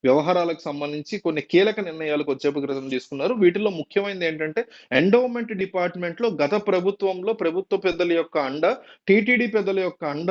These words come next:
చూసుకుని కరప్షన్ చేసినటువంటి అనేక మందిని, ఎట్లా అయితే, ఆ, టికెట్లు త్వరగా దర్శనం కోసం లంచం ఇచ్చి లోపలికి పంపించడం కావచ్చు, ఇట్లా రకరకాల అంశాల్లో కరప్షన్ చేసినటువంటి వాళ్ళందరినీ కూడా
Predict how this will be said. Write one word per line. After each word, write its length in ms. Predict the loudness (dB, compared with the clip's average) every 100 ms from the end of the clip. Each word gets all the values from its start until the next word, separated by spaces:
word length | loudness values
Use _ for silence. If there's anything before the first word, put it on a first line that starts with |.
| -2
చూసుకుని 500 | -2 -6 -6 -6 -4
కరప్షన్ 640 | 0 0 0 -2 -2 0
చేసినటువంటి 640 | 2 0 -2 -6 -6 -2 -2 -2
అనేక 420 | 0 2 2 0
మందిని, 420 | 0 -4 -6 -8 _ _ _ -4
ఎట్లా 240 | 2 4
అయితే, 240 | 4 0 -2 -2 -8 _ -8
ఆ, 60 | -4
టికెట్లు 500 | -4 -4 0 0 0
త్వరగా 320 | 0 2 2
దర్శనం 400 | 0 -2 -4 -8 -4
కోసం 280 | -4 -2 -4
లంచం 320 | -4 -4 -4
ఇచ్చి 220 | -4 0 2
లోపలికి 380 | 2 2 0 -2
పంపించడం 420 | -4 -4 -4 -2
కావచ్చు, 360 | 0 0 -2 -8 -10 _ 0
ఇట్లా 160 | 4
రకరకాల 540 | 2 2 -2 0 0 0
అంశాల్లో 400 | -2 -4 -2 -2
కరప్షన్ 440 | -2 -2 -4 -6 -4
చేసినటువంటి 540 | -4 -6 -4 -4 0
వాళ్ళందరినీ 580 | 0 0 -2 -4 -4 -6
కూడా 240 | -2 -4